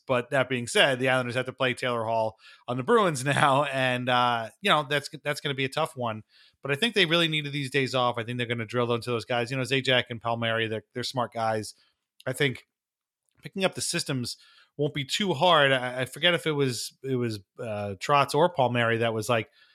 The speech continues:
you know, you, you play these guys so often that, you know, you've done film on them. And so you kind of understand them for the most part, what it is they're doing. And then you become a member of that team. And then you kind of fill in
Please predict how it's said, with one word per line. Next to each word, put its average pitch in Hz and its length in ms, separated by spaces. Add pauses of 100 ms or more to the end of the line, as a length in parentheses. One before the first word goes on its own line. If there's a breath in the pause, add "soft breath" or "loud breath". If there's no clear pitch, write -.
(240 soft breath)
you 151 80
know, 143 140
you, 135 560 (340)
you 143 300 (480)
play 247 180
these 208 180
guys 151 240
so 131 220
often 131 520
that, 117 360
you 120 160
know, 110 60
you've 117 380 (380)
done 147 400
film 170 420
on 110 240
them. 107 120
And 113 120
so 135 80
you 123 120
kind 202 520
of 160 200 (360 loud breath)
understand 151 480
them 135 460
for - 100
the 139 80
most 143 420
part, 131 280
what 135 140
it 135 80
is 127 140
they're 113 280
doing. 139 380
And 127 80
then 143 100
you 131 80
become 175 560 (300 soft breath)
a - 40
member 135 200
of 131 40
that 127 160
team. 165 220
And 135 80
then 143 100
you 139 100
kind 135 260
of 120 80
fill 160 280
in 139 260